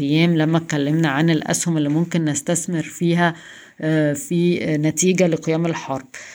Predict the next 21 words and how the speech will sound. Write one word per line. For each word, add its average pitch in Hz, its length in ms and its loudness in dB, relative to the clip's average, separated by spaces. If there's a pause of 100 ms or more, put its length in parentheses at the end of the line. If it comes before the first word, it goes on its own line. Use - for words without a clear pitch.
(180)
آه، 156 100 -2
شركة 185 360 2
فيليب 190 440 0
موريس 190 360 2
رفعت 180 340 0
أسعارها 170 480 -2
زي 170 200 0
الشركة 170 420 -4
الشرقية 175 560 0
للدخان 165 800 0
بجنيه 160 600 2
أو 160 220 -2
اتنين 170 360 2
لكل 160 460 0 (300)
عبوة. 143 520 -2 (360)
منتجين 165 480 0
الصلب 202 480 2
بتدور 170 460 2
على 160 320 0
أسواق 165 400 0
بديلة، 170 680 0